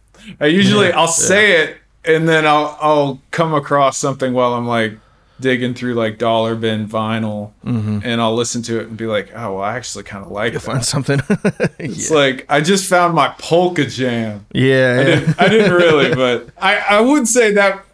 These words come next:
Speaker 1: maybe opera and polka could potentially be genres I, I have just most difficult with. But
Speaker 2: Until, until you find that one. You know
Speaker 1: until
Speaker 2: what I
Speaker 1: you
Speaker 2: mean?
Speaker 1: find that one, man.
Speaker 2: <laughs>
Speaker 1: But yeah, yeah, I'm a big hip hop fan.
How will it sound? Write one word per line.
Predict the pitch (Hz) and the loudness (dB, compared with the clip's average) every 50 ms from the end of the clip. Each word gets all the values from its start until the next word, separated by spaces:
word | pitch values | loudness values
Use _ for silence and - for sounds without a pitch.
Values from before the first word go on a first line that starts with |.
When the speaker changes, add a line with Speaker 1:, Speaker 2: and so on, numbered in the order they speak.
| _ - | _ -6
Speaker 1:
maybe | 190 196 208 208 208 202 190 180 170 175 - - | -2 0 2 4 4 4 2 0 -2 -4 -8 -4
opera | 160 165 170 180 175 180 185 170 156 | -2 0 0 0 0 0 0 0 0
and | 151 143 143 139 143 - _ _ - | -2 -4 -4 -6 -10 -16 _ _ -8
polka | - 143 135 127 123 - 120 117 110 107 104 107 - _ _ _ _ _ _ _ _ - | -4 -2 -2 -2 -2 -2 -4 -4 -4 -6 -8 -12 -16 _ _ _ _ _ _ _ _ -14
could | - 131 123 | -12 -12 -10
potentially | - 135 120 - 160 151 139 - 139 135 127 123 113 | -10 -10 -6 -4 -2 -4 -2 -4 -4 -4 -4 -4 -4
be | 120 120 117 110 110 104 107 - - 117 | -2 -2 -2 -2 -4 -6 -10 -14 -12 -6
genres | 123 131 123 123 120 113 110 104 120 | -4 -4 -2 -2 -2 -4 -4 -4 -2
I, | 113 113 110 113 - _ | -2 -2 -4 -6 -10 _
I | - 117 | -12 -10
have | 107 113 127 113 104 104 - - - _ _ | -8 -6 -4 -4 -6 -6 -10 -18 -20 _ _
just | _ - 170 156 - - | _ -8 -8 -8 -6 -6
most | 147 147 139 143 165 160 151 151 147 - - - - - - - 117 | -6 -4 -2 0 0 2 2 0 0 -4 -10 -16 -18 -20 -20 -12 -8
difficult | 127 127 - 117 107 - - 101 95 - - | -8 -8 -6 -8 -14 -14 -14 -14 -14 -14 -14
with. | 104 98 92 87 - - - _ _ - | -14 -14 -14 -14 -18 -20 -20 _ _ -6
But | - 117 113 | -4 0 2
Speaker 2:
Until, | 135 135 143 120 131 | 2 2 0 0 -2
until | 131 120 139 139 | -2 0 0 0
you | 131 123 | 0 0
find | - 139 131 135 135 | 0 0 0 2 2
that | 131 135 135 | 0 0 0
one. | 131 143 147 123 117 110 - _ _ _ _ _ _ _ - | 0 0 0 0 -2 -4 -6 _ _ _ _ _ _ _ -4
You | - 143 | -2 0
know | - | 0
Speaker 1:
until | 120 - 185 | 2 2 2
Speaker 2:
what | |
I | 190 | 2
Speaker 1:
you | 185 | 2
Speaker 2:
mean? | - | 2
Speaker 1:
find | 196 202 202 208 | 2 0 2 2
that | 208 208 208 202 | 2 2 2 4
one, | 220 220 202 165 156 | 2 2 2 0 0
man. | 147 151 156 156 160 165 - - 165 - 196 175 | 0 0 0 0 -2 -2 -2 -2 -2 0 0 0
Speaker 2:
<laughs> | - | 2
Speaker 1:
But | 165 170 | 2 4
yeah, | 180 180 170 143 110 117 | 4 4 4 2 0 0
yeah, | 131 151 165 151 143 143 147 156 | 2 2 4 4 4 4 2 2
I'm | 160 | 2
a | 160 156 | 0 0
big | 151 147 175 170 170 | 0 0 0 0 0
hip | 170 180 180 175 | -2 -4 -2 0
hop | 170 160 156 160 | 0 0 0 -2
fan. | - 170 165 165 165 160 160 160 160 147 | -4 -4 -4 -2 -2 -4 -4 -6 -6 -10